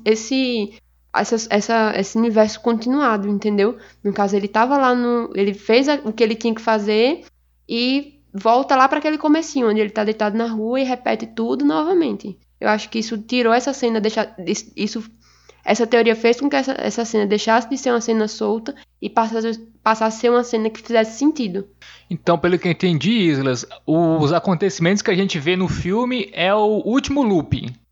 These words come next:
Speaker 2: O loop que ele tá já, que deu certo. Já teve outros até aquele lá.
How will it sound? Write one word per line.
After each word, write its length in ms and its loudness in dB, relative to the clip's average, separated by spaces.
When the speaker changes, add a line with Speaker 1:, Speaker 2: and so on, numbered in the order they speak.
Speaker 2:
O 140 0
loop 260 0
que 80 -6
ele 160 2
tá 340 0
já, 920 -2
que 100 -4
deu 160 0
certo. 720 0
Já 220 0
teve 260 -2
outros 480 0
até 200 0
aquele 380 0
lá. 320 -2